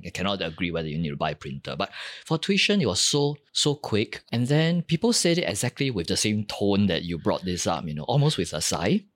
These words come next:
That, that's what it is. So, of course, we challenge them. We said, "Why aren't, why isn't the education that takes place in schools, why isn't that enough?" And then people would say,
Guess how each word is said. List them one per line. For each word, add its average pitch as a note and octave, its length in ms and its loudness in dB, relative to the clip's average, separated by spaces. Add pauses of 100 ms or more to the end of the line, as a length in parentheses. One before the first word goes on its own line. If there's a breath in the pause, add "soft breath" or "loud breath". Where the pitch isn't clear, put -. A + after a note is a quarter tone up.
(320)
That, - 220 -4 (100)
that's A2+ 180 0
what G2+ 140 -2
it F2 100 -4
is. C#3+ 220 -2 (120)
So, C#3+ 220 0
of A#2+ 120 -2
course, G#3 180 -2
we G2+ 80 -2
challenge A2 400 0
them. G3+ 180 2
We B2 80 2
said, A#2+ 320 0
"Why C#3 520 -2
aren't, B2 500 -4
why D3+ 160 0
isn't A#2+ 260 0
the D#2 100 -2
education F2 580 -2
that D#2 120 -4
takes G#2 180 -4
place F#2 280 -6
in D#2+ 160 -4
schools, F2+ 400 -2
why B2+ 140 0
isn't A2 200 -4
that A#2+ 140 -4
enough?" F#2 440 -4
And A#2+ 100 0
then F3+ 100 4
people B2 260 2
would F#2 140 -2
say, G#2+ 260 -2